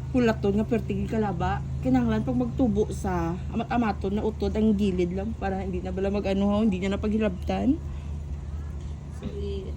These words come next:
Speaker 2: uh, pedicure din sa permi.
Speaker 1: Hindi, bisan ikaw na lang,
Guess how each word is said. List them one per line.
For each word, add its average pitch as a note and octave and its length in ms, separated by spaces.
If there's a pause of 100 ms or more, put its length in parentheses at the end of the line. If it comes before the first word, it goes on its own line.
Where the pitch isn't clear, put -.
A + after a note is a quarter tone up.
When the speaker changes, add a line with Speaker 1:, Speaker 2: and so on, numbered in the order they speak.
Speaker 2:
uh, G3 240
pedicure G3 400
din F#3 160
sa - 160
permi. G3 320 (320)
Speaker 1:
Hindi, C#4 400
bisan C#4 320
ikaw D#4 240
na E4 200
lang, E4+ 60